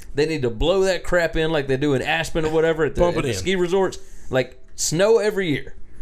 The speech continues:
Speaker 1: Bring the snow. It was an absolute blast to watch. It, look, game was super short, super short, which, God, I miss teams that run the football. You know that?
Speaker 2: Oh, my goodness.
Speaker 1: <laughs> I love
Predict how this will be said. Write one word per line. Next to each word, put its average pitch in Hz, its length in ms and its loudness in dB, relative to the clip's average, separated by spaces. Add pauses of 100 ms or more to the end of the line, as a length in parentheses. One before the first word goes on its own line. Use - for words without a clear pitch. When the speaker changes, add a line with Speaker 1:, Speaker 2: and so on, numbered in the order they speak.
(300)
Speaker 1:
Bring 180 360 2
the 262 80 -2
snow. 131 500 2 (300)
It 190 240 2
was 160 400 0 (100)
an 127 200 -2 (100)
absolute 151 600 -2
blast 123 420 0
to 120 60 0
watch. 92 300 -2
It, 139 260 -2
look, 135 300 -2 (320)
game 135 260 0
was 120 160 -2
super - 300 -2
short, 220 460 0 (720)
super - 500 0
short, 98 420 -4 (380)
which, 117 360 -2
God, 160 280 0
I 117 60 -2
miss 117 200 -2
teams 127 280 -2
that 117 60 -2
run 135 120 0
the 131 60 -4
football. 92 340 -4
You 107 140 -2
know 131 100 0
that? 131 260 -2
Speaker 2:
Oh, 95 180 -2
my 80 140 -2
goodness. 90 400 -2 (120)
Speaker 1:
<laughs> 508 100 -6
I 175 140 0
love 165 560 2